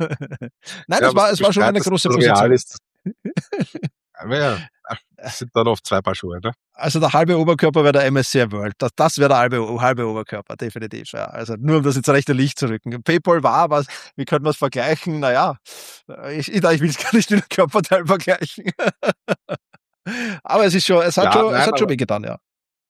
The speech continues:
Speaker 1: sowas gehört dazu manchmal, dass man die Handbremse ziehen muss und das macht einen guten Investor aus, dass man dann auch nicht zurückschreckt davor, die Verluste zu realisieren,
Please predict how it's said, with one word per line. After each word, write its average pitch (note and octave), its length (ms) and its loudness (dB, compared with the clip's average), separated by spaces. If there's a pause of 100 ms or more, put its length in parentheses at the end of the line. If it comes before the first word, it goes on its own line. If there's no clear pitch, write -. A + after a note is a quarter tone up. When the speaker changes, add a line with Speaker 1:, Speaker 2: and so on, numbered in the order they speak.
(400)
Speaker 1:
sowas D3 320 0
gehört C#3+ 360 0 (160)
dazu C3 260 -6
manchmal, D#3 380 -2
dass B2+ 120 -6
man C3+ 380 -2
die - 220 -2
Handbremse B2 460 0
ziehen B2 260 0
muss D#3 200 0
und C3+ 180 -2
das B2 220 0
macht B2 220 0
einen A#2+ 140 0
guten B2 240 -8
Investor A2+ 400 2
aus, A2 220 2
dass - 180 -6
man B2+ 140 -2
dann A2+ 200 0
auch A2 200 -2
nicht A2+ 260 -6
zurückschreckt A2+ 520 0
davor, A#2 280 0
die A2+ 100 -6
Verluste A2+ 440 0
zu A2 200 -2
realisieren, G#2+ 560 0